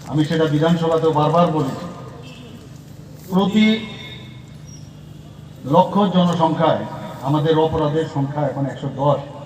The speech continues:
অথচ জাতীয় গড় হচ্ছে চারশো বাইশ। তো সেই দিক দিয়ে যদি আমরা বিচার করি,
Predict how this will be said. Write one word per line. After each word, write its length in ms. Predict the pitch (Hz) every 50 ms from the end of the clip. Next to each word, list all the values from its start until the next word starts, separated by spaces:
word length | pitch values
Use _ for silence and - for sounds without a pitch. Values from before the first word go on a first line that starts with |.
| - - - - - -
অথচ 300 | 135 147 180 190 185 190 185 170 - - - - - 123 117 -
জাতীয় 360 | 160 160 165 175 190 185 190 190 175
গড় 280 | 180 180 180 180 175
হচ্ছে 380 | - 175 175 - - 202 214 220 214 - - - - - - -
চারশো 280 | 151 143 - - 156 143
বাইশ। 320 | 139 120 107 107 - - - - - - - - - - - - - - - - - - -
তো 80 | - - -
সেই 140 | 165 160
দিক 200 | 160 175 170 170
দিয়ে 140 | 185 190 185
যদি 200 | 180 185 175 185
আমরা 200 | 180 180 180 175
বিচার 320 | 165 160 160 - 165 160 160 -
করি, 160 | 151 -